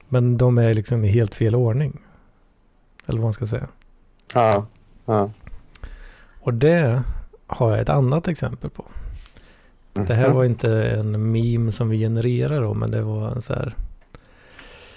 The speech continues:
Speaker 1: Ja, vad ska man säga? Skojig bild som, eh, florerade på nätet.
Speaker 2: Mhm.
Speaker 1: Det är fortfarande en text då som är <laughs> och en bild faktiskt.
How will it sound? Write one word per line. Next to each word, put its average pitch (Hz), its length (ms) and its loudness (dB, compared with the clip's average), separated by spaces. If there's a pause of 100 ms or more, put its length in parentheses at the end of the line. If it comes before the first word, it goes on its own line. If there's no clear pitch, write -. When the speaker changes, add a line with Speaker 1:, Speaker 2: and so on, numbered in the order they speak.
(380)
Speaker 1:
Ja, 131 260 0 (360)
vad 123 120 0
ska - 140 -2
man 117 120 2
säga? 117 340 2 (760)
Skojig 139 640 2
bild 117 520 2 (460)
som, 113 460 -2
eh, 110 400 0
florerade 123 1040 2 (200)
på - 140 -4
nätet. - 640 -6 (840)
Speaker 2:
Mhm. 87 380 -2 (1000)
Speaker 1:
Det 123 80 2
är 107 60 4
fortfarande 120 340 2
en 123 100 2
text - 540 -6
då - 140 -6
som 107 240 -6
är 113 140 -6 (800)
<laughs> - 760 -4
och - 360 0
en 139 140 4
bild 139 240 2
faktiskt. - 440 -6